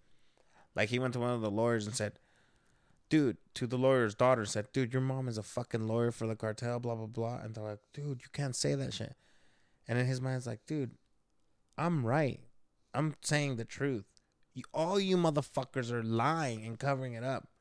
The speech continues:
And you're blaming me and saying I'm crazy for saying the truth?"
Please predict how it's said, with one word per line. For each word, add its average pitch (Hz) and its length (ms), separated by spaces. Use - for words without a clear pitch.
And 139 120
you're 147 100
blaming 147 500
me 151 340
and 131 160
saying 139 260
I'm 139 180
crazy 139 440
for 120 140
saying 131 380
the 110 80
truth?" 127 500